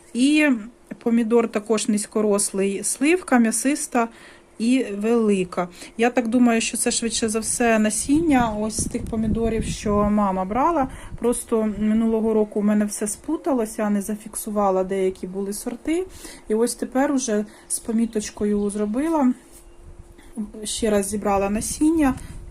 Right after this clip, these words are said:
Якщо воно буде відповідати характеристикам, то вже на наступний рік помічу його, що це один сорт. Зараз закручу все, поставлю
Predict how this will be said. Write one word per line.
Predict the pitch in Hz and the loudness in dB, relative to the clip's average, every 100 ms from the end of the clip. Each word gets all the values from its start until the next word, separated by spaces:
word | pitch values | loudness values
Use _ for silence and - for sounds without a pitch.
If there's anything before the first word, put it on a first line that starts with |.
| 214 | -6
Якщо | 214 - 247 | -4 -2 -2
воно | 214 214 208 | 0 0 0
буде | 208 202 196 | -2 -2 -4
відповідати | 208 233 233 269 320 285 | -4 -8 -4 -2 -2 -2
характеристикам, | 269 226 - 220 262 - - - 202 202 | -6 -6 -6 -4 -4 -4 -8 -8 -8 -6
то | 208 | -6
вже | 208 208 | -4 -4
на | 143 | -2
наступний | 104 - 220 214 208 | -4 -6 -6 -6 -6
рік | 214 - | -8 -10
помічу | 196 202 - 196 | -8 -6 -6 -6
його, | 190 190 190 196 - - - - - - - | -6 -4 -4 -6 -12 -20 -20 -20 -20 -20 -16
що | - | -14
це | 185 208 | -10 -6
один | 196 190 190 190 | -6 -4 -6 -8
сорт. | - 175 175 - - - - - - - - - - - - - - - - - - - | -10 -10 -12 -14 -18 -20 -20 -20 -20 -20 -20 -20 -20 -20 -20 -20 -20 -20 -20 -20 -18 -2
Зараз | 240 220 214 | 2 2 0
закручу | 220 - 277 285 359 | -2 -2 -4 4 4
все, | 392 - 330 320 285 - - - | 4 2 4 4 4 -4 -14 -6
поставлю | 240 - 226 214 208 | -6 0 2 2 2